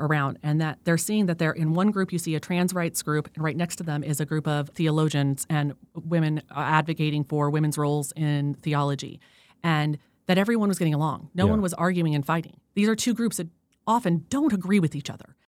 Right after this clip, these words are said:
Speaker 1: And the idea was, what is better for women as a whole is better for all women. And so they're holding signs that are super radical, like, "Women deserve right to an education.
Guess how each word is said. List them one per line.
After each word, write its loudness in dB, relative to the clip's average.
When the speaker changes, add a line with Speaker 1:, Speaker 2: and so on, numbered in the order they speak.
Speaker 1:
And 2
the -2
idea 0
was, 0
what 0
is 2
better 0
for -4
women 0
as -2
a -4
whole -2
is -6
better -4
for -8
all -8
women. -16
And 2
so 0
they're 2
holding 0
signs 0
that -2
are -2
super 0
radical, 0
like, -6
"Women 2
deserve 0
right 0
to -6
an 0
education. -4